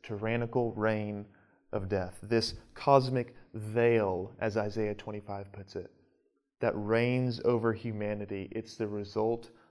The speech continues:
of our sin. That's the honest answer. Verse fifteen. But, what a, what a word in this context.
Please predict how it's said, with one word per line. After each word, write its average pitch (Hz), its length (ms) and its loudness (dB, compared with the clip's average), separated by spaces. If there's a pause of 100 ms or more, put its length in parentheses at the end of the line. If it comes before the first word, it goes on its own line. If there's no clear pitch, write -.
(140)
of 110 180 -4 (100)
our 101 520 -2 (140)
sin. 92 300 -12 (2250)
That's - 200 -8
the 117 120 2
honest 107 260 0
answer. - 400 -12 (1300)
Verse 117 180 0
fifteen. 95 400 -10 (1400)
But, 143 480 8 (1400)
what 113 140 0
a, 104 40 2
what 107 260 -2
a 101 40 -2
word 101 720 2
in 101 120 -8
this 98 160 -10
context. 87 640 -12